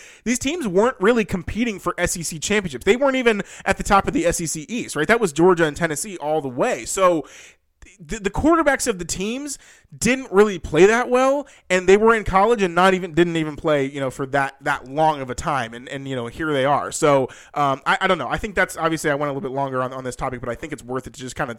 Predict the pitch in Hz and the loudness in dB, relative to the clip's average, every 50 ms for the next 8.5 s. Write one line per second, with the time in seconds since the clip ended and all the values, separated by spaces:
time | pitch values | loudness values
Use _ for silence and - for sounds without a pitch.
0 | - 139 151 151 147 - - 143 135 131 127 123 120 117 113 - - - - - | -10 -6 -6 -6 -6 -6 -6 -4 -2 0 0 0 -2 -4 -6 -10 -18 -20 -14 -8
1 | 135 156 160 156 - 151 147 143 143 147 143 - 135 - - - 160 143 - - | -6 -6 -6 -4 -4 -4 -4 -4 -6 -8 -10 -12 -12 -10 -6 -4 -4 -4 -4 -8
2 | - - - 135 127 123 120 120 120 117 117 123 - 139 135 123 - - - 139 | -12 -8 -6 -4 -4 -4 -6 -6 -10 -12 -14 -14 -10 -8 -8 -8 -8 -10 -10 -10
3 | 131 - - 156 151 143 - 151 139 131 131 135 131 127 - - 135 117 107 127 | -10 -6 -4 -2 -2 -2 -2 -2 -4 -2 -2 -2 -4 -4 -6 -10 -18 -18 -14 -10
4 | 123 123 123 120 117 - - - - - - - - - 180 185 185 175 - - | -8 -8 -6 -8 -8 -12 -16 -20 -20 -20 -20 -20 -10 -8 -6 -4 -2 -2 -2 0
5 | 180 160 143 143 180 220 214 247 247 240 220 208 180 135 151 160 165 160 143 139 | 0 0 4 6 4 6 6 4 2 2 2 -2 -2 2 4 4 4 4 4 2
6 | 143 143 151 139 135 143 139 139 143 143 135 139 - - 139 135 123 131 131 131 | 2 0 0 -2 -4 -6 -6 -4 -4 -4 -6 -6 -6 -6 -6 -6 -6 -6 -6 -6
7 | 135 - - - 147 131 127 - - 151 135 127 123 120 - - - 147 135 120 | -6 -6 -6 -4 -4 -4 -4 -4 -6 -6 -4 -4 -6 -8 -10 -10 -8 -8 -8 -6
8 | 120 127 - - - 151 147 147 147 147 | -6 -6 -6 -6 -4 -2 0 0 0 -2